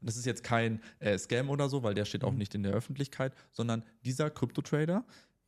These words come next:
Speaker 1: ähm, ist ein Freund der Familie gewesen. Und der
Speaker 2: Mhm.
Speaker 1: hat sich damals so intensiv damit auseinandergesetzt und halt alles und hat dann in Kryptowährungen investiert.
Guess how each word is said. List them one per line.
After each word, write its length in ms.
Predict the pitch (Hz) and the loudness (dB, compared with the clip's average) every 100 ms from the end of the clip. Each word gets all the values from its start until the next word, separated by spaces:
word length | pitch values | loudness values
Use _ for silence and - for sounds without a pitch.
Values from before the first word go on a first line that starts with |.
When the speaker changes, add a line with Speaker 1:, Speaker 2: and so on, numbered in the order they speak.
| - | 0
Speaker 1:
ähm, 340 | 117 113 113 | 2 0 -2
ist 160 | 131 - | -6 -8
ein 40 | |
Freund 220 | 120 123 120 | -4 -2 0
der 60 | |
Familie 380 | 113 104 107 104 | -2 -2 0 -2
gewesen. 400 | 95 - - - - | -2 -6 -8 -12 -6
Und 120 | 120 | 0
der 60 | 135 | 0
Speaker 2:
Mhm. 20 | |
Speaker 1:
hat 60 | 135 | 0
sich 100 | 110 | -2
damals 260 | 104 104 | -2 -2
so 80 | - | -4
intensiv 380 | 120 123 113 107 | -6 -6 -6 -6
damit 220 | 104 104 | -6 -4
auseinandergesetzt 760 | 104 - 101 110 107 101 104 - | -6 -4 -4 -4 -4 -6 -8 -8
und 100 | 95 | -8
halt 160 | 95 | -6
alles 240 | 95 98 - | -6 -8 -8
und 80 | |
hat 120 | 98 95 | -8 -6
dann 120 | 98 | -8
in 60 | |
Kryptowährungen 560 | 98 113 117 104 98 98 | -8 -10 -6 -6 -4 -6
investiert. 500 | 98 98 - 110 117 | -6 -8 -6 -4 -4